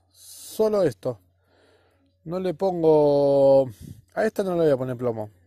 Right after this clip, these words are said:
Porque no, no sé qué onda viene el lugar acá. No sé si hay mucho enganche o no, entonces prefiero no arriesgarme.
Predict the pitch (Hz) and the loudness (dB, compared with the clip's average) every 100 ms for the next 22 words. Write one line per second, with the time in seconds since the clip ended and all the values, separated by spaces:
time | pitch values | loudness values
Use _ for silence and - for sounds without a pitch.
0 | _ _ _ _ _ _ _ _ _ _ | _ _ _ _ _ _ _ _ _ _
1 | _ _ _ _ 127 123 139 139 165 156 | _ _ _ _ -12 -10 -12 -10 -8 -6
2 | 147 147 139 143 160 - 185 - 185 165 | -6 -6 -8 -8 -10 -12 -12 -10 -6 -6
3 | 180 175 151 156 180 160 156 165 143 - | -6 -4 -2 0 0 0 0 0 -2 -6
4 | _ _ 139 139 165 - 156 170 160 156 | _ _ -20 -18 -16 -12 -12 -10 -10 -8
5 | 170 151 147 151 170 160 143 165 151 147 | -6 -6 -6 -6 -4 -4 -6 -10 -10 -12
6 | 135 - 165 143 117 _ _ _ - _ | -12 -10 -8 -6 -8 _ _ _ -20 _
7 | _ _ _ _ _ _ _ _ _ 151 | _ _ _ _ _ _ _ _ _ -12
8 | 156 160 156 165 151 151 | -8 -8 -6 -6 -8 -10